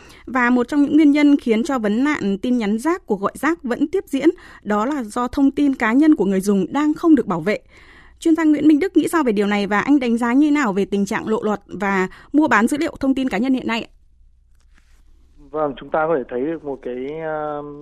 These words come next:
Speaker 2: vấn đề là các cái dữ liệu hiện nay,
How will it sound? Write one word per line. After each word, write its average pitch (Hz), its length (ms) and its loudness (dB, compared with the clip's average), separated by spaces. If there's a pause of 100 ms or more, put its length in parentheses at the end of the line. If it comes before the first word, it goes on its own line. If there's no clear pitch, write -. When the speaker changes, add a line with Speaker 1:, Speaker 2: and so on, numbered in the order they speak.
(200)
Speaker 2:
vấn 135 180 -10
đề 139 320 2
là 120 320 -8 (840)
các 175 160 -2
cái 147 120 -4
dữ 147 100 -12
liệu 175 400 -4 (260)
hiện 135 220 -10
nay, 143 300 -2